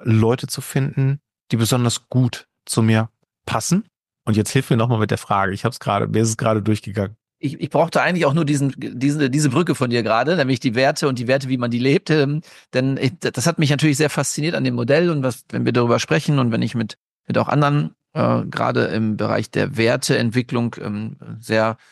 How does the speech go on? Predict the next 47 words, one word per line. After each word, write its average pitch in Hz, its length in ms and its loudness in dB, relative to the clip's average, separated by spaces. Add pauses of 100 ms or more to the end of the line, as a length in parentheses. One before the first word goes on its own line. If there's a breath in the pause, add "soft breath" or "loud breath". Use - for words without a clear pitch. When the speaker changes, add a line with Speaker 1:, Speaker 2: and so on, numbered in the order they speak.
(340 soft breath)
Speaker 2:
schlauen 151 400 0
Menschen 139 560 0
immer 143 200 0
wieder 127 180 0
gerne 131 220 0
mich 123 160 0
austausche. 135 580 0 (340 soft breath)
Es 127 140 -2
geht 190 80 4
ja 160 80 4
nicht 170 120 4
nur 156 100 2
darum, 147 240 -4
wie 139 40 -4
du 139 80 -2
sagst, 139 240 0
das 127 120 -4
festzuhalten, 139 440 0
an 120 80 0
die, 117 100 -2 (160)
an 120 120 -6
die 113 80 -2
Hauswand 143 340 0
zu 143 100 -4
pinnen, 147 200 0
sondern 135 160 2
es 117 80 -2
geht 127 140 -2
ja 127 80 2
auch 131 80 0
darum, 135 320 -2 (420 soft breath)
was 117 160 -2
heißt 180 200 0
denn 143 100 2
so 113 120 2
ein 98 220 -2
Wert 110 240 2
und 127 140 -2
wie, 123 200 -2
wie 120 60 0
lebe 143 240 4
ich - 80 -2
den 123 140 -2
denn 113 100 0
eigentlich, 110 220 -2
wenn 120 100 -2
ich 117 140 -2